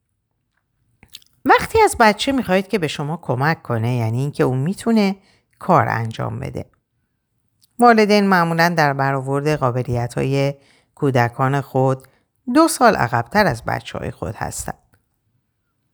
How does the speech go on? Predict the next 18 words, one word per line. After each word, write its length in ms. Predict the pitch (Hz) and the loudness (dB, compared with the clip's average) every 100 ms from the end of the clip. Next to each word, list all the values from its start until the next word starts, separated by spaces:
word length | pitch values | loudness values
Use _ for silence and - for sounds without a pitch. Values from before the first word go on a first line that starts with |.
| _ - | _ -4
علت 380 | 123 120 131 151 | 0 2 2 0
این 220 | 139 139 | -2 -2
امر 260 | - 143 139 | 0 0 -2
اینه 200 | 135 139 | -4 -4
که 160 | 135 | -4
والدین 580 | 135 123 117 117 131 156 | -2 -2 -2 -2 -2 -2
معمولاً 520 | 143 113 113 117 143 160 _ _ _ - | -2 -4 -4 -2 -2 -2 _ _ _ -4
مراقب 440 | 320 269 202 185 | 4 4 4 2
کودکان 600 | 190 - 139 127 127 127 | 0 0 0 -2 -4 -8
خود 320 | 123 - 202 202 | -6 -6 -4 -2
نیستند 600 | 208 214 - 185 170 165 | -4 -4 -2 -2 0 0
و 240 | 160 151 _ _ _ _ - | -2 -2 _ _ _ _ 0
از 200 | 294 262 | 2 4
موقعیت 500 | 262 240 240 233 247 | 2 4 4 2 0
اونها 400 | 220 139 156 185 | -2 -2 -2 -2
آگاهی 460 | 123 117 120 147 | -2 -2 -4 -4
ندارند. 600 | 180 175 120 104 90 - - _ _ _ _ _ _ _ _ _ _ | -4 -4 -4 -6 -10 -12 -18 _ _ _ _ _ _ _ _ _ _
شما 540 | - 98 110 127 147 | -6 -2 0 0 -2